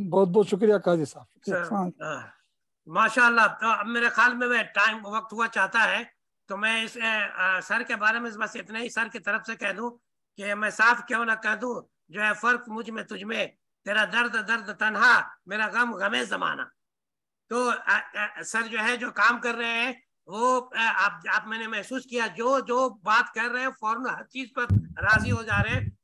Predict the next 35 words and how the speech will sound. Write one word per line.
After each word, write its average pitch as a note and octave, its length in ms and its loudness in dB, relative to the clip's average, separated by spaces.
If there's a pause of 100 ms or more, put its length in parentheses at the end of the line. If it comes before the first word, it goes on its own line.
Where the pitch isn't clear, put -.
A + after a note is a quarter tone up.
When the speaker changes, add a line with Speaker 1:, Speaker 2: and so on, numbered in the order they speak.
Speaker 2:
फौरन C4+ 300 2
वक्त B3 280 -2
दे A#3+ 140 -2
रहे A3+ 200 4
हैं। - 360 -2
ये B3 180 -2
बातें G#3 360 0
आपको A#3 540 0
इतनी A#3+ 200 -6
आसानी A3 380 0
से B3 140 -8
किसी B3 280 -8 (300)
इतनी A#3 200 -8
बड़ी A#3+ 200 -6
शख्सियत A#3 360 -10
से A#3+ 160 -8
नहीं A3 120 -8
मिल B3 140 -8
सकती। B3 460 -12 (300)
ये, A3 440 -8
ये A#3 140 -4
बताती G#3+ 480 0
है B3+ 200 0
कि - 380 -20
सर B3 320 -2
अपने A#3+ 260 -4
प्रोग्राम A3 440 -2
में B3 120 -4
कितने A#3 320 -6
मुखलिस A#3+ 440 -8
हैं B3 280 -2 (220)
और G#3 120 -2
कितने A#3+ 420 -4
dedicated G#3+ 600 -8
हैं। D3 160 -10